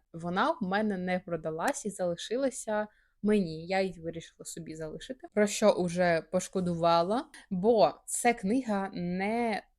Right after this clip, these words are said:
така, як про неї заявляють автори, не знаю, редактори, видавництво. Це книга затишного фентезі про те, як орчиця Вів кидає свою кар'єру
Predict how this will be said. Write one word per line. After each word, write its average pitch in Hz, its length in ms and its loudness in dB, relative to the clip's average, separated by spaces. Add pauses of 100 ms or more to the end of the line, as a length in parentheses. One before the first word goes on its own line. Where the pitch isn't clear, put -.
(120)
така, 202 580 -2 (140)
як 185 280 -2
про 180 180 -2
неї 202 340 0
заявляють 185 1040 0
автори, 214 960 -2 (200)
не 180 120 -6
знаю, 165 320 -8
редактори, 170 760 -8 (160)
видавництво. 180 1040 -2
Це 214 520 2
книга 226 540 0
затишного 170 760 -4
фентезі 165 640 -4
про - 220 -18
те, 180 260 0
як 160 300 -4
орчиця 175 720 -4
Вів 180 340 -4
кидає 196 480 2
свою 170 520 -8
кар'єру 233 680 -2